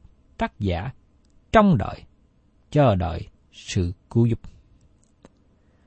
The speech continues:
Và trong Thi Thiên tám mươi tám, câu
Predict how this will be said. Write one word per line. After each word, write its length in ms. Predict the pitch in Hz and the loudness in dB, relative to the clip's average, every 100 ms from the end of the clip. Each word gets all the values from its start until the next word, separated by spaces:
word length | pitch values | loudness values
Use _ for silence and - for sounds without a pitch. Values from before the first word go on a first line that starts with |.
| _ _ _ _ | _ _ _ _
Và 100 | - | -4
trong 220 | - 185 | 0 0
Thi 120 | 190 180 | -2 -4
Thiên 240 | 208 196 185 _ _ _ _ _ - | 0 0 0 _ _ _ _ _ -4
tám 180 | 151 | 0
mươi 100 | 180 - | 2 0
tám, 280 | 123 139 165 - _ - _ _ - | -2 -2 -4 -12 _ -20 _ _ -4
câu 240 | 131 123 | 0 0